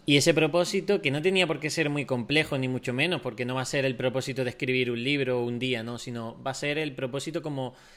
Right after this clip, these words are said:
tener claro, por ejemplo, una intención de alguna tarea, acto o actividad, lo que sea, durante el día, que la hagas, pues, mm, con esa intención de que, de querer hacer eso, ¿no? Y que al cumplirlo,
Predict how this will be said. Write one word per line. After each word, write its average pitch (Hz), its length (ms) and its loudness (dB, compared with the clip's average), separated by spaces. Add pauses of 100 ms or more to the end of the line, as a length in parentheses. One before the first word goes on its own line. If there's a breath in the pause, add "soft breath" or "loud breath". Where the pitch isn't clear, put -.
(140 loud breath)
tener 143 320 0
claro, 160 300 2
por 151 120 0
ejemplo, 151 380 -2
una 156 140 -2
intención 147 840 0
de 131 280 0
alguna 131 540 0
tarea, 143 560 4
acto 127 520 -4 (220 soft breath)
o 131 140 -4
actividad, 127 600 -2
lo 135 100 -2
que 127 100 -10
sea, 151 260 -2
durante 123 320 -8
el 120 100 -8
día, 160 280 -2
que 147 100 -6
la 123 180 -2
hagas, 151 300 -6 (360 soft breath)
pues, 143 320 0 (260)
mm, 135 260 0
con 131 220 -4
esa 131 140 -2
intención 147 420 -4
de 156 100 0
que, 131 260 0
de 127 180 -2
querer 127 260 2
hacer 135 280 -2
eso, 117 300 -4
¿no? 143 220 -10 (280 loud breath)
Y 139 120 -2
que 147 100 2
al 131 140 4
cumplirlo, 165 840 2